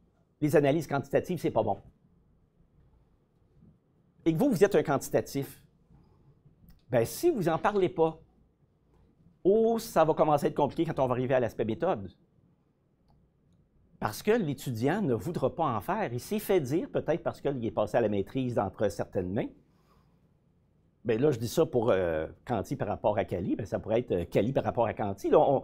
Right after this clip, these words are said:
c'est, c'est, c'est le même contexte. Alors, faut déterminer ça à l'avance. Donnez vos exigences, votre mode de fonctionnement.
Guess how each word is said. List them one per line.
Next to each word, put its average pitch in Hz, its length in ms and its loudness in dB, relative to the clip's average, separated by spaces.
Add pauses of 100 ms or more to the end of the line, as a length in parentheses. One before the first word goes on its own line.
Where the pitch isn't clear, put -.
(480)
c'est, 117 220 -12
c'est, - 340 -4
c'est - 140 -4
le 139 80 6
même 165 200 4
contexte. 156 560 -2 (1120)
Alors, 110 280 2
faut - 500 -4 (360)
déterminer 135 500 0
ça 165 140 -4
à - 20 -2
l'avance. 151 380 0 (340)
Donnez 214 560 6 (880)
vos 151 340 0 (240)
exigences, 131 720 -2 (120)
votre 151 220 2
mode 196 140 0
de 165 80 2
fonctionnement. 139 600 -4